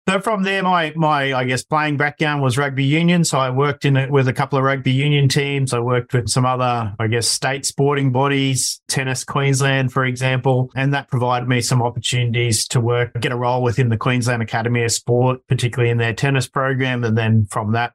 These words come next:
worked with a, a few other sports, women's hockey and, and cycling. And we're, we're zipping through because I guess seven years post finishing my undergraduate degree, I got my first full-time role in strength and conditioning. So my,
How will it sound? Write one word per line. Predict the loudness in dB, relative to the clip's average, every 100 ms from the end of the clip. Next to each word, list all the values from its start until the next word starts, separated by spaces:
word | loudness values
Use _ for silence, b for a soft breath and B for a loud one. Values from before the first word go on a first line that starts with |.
| -4
worked | -6 -2
with | -2 0
a, | 0
a | -4
few | -2 0
other | 0 0
sports, | -2 -2 0 0 0 -2 -4 -2
women's | 2 2 2
hockey | -2 -2 0 2 0
and, | 0 0 2
and | 2
cycling. | 2 0 -2 -2 -2 -4 -8 _ _ _ _ -6
And | -2 -2 -2 -2 -4 -6
we're, | -2 0 0 0
we're | 0
zipping | 2 0 0 -4
through | 0 -2 0 -2
because | -4 0 0 2 0 -2
I | -2
guess | 0 0 -2 -4 -6 -8 -12
seven | -6 -2 0 0 0 0
years | 2 2 -2
post | -4 -4 -4 -6 -8 -10 _ _ _
finishing | -2 0 2 2 0
my | 2 0 0 -2 -4 -6
undergraduate | -4 0 2 0 -2 0 0 0
degree, | 0 2 2 0 0 0
I | 0
got | -2 -2
my | -2
first | 0 -2 -2 -2
full-time | 0 0 0 0 0
role | 0 0 0
in |
strength | 0 -2 -4 2
and |
conditioning. | 4 2 2 2 4 2
So | 0 -2 -2 -2
my, | 0 0 -4